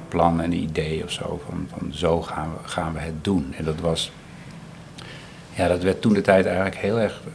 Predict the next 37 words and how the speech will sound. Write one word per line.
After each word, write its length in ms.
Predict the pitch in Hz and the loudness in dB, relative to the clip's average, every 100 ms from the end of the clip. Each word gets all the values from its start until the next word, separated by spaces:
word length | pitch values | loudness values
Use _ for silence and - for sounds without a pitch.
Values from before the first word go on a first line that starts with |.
| - - | -14 -14
vreemd 440 | - 98 98 101 | -4 0 2 2
bekeken. 520 | 78 - 98 101 - | 0 2 2 2 0
Dat 80 | 78 | -6
kunnen, 360 | - 95 92 90 | -2 -2 -2 -4
je, 100 | 90 98 | -4 -4
ik 160 | 90 90 | -2 -2
denk 200 | 92 87 | 0 0
dat, 240 | - - - - - | -4 -12 -16 -16 -10
kijk, 180 | - 85 | -6 0
nu, 200 | 113 107 | 4 4
nu 280 | 110 110 110 | 6 6 6
is 160 | 101 - - - 98 - - - - - | 2 -4 -10 -6 -6 -6 -16 -14 -12 2
popmuziek 400 | 104 95 101 107 | 4 6 4 2
in 100 | 98 | 4
zekere 340 | 87 101 104 98 | 6 6 6 2
zin 160 | 98 | 2
wel 120 | 92 | 2
serieus 520 | 87 101 92 92 85 - | 2 4 6 6 6 2
genomen, 480 | 82 76 76 78 | -2 -4 -4 -4
hè. 100 | 92 | -2
Dat 100 | 92 82 | -2 -2
zal 120 | 80 | -2
nooit 200 | 82 82 | -2 0
helemaal 320 | 85 82 87 | 0 0 2
in 60 | 92 | 2
Nederland 300 | 92 95 92 | 2 0 -2
zijn, 160 | 92 | 0
maar 140 | 95 92 | 0 2
voor 120 | 95 | 0
een 80 | 87 | 2
groot 220 | 107 98 | 0 2
gedeelte 300 | - 92 90 | 0 0 -2
wordt 320 | 90 92 87 | 0 0 2
dat 160 | 90 85 | 0 2
wel 160 | 87 | 0
serieus 480 | - 92 85 82 85 | 2 0 0 0 0
genomen. 400 | - 85 87 | 0 2 2